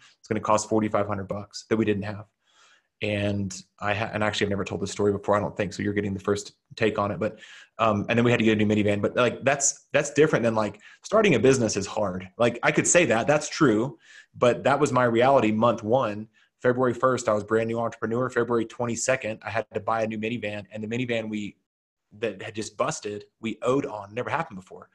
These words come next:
So now we had a, a really fun thing called negative equity that we rolled into another minivan. Uh, that's just more interesting than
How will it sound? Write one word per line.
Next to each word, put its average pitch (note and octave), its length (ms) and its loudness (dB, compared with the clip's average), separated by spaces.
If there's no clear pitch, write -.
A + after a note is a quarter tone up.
So - 120 -6
now D3+ 80 4
we D3 80 4
had A#2+ 160 0
a, G#2 100 -4
a G#2+ 100 -6
really A#2+ 200 0
fun A#2+ 300 -4
thing G#2 220 -8
called A2+ 280 -4
negative G2+ 460 -8
equity G2+ 400 -8
that A2 80 -2
we A#2+ 80 -2
rolled A#2 220 2
into A#2+ 260 -2
another D#3+ 340 0
minivan. G2 440 -6
Uh, A#2 340 0
that's C3 300 -2
just D3 440 -2
more C#3 200 2
interesting B2 480 -2
than A2 500 -2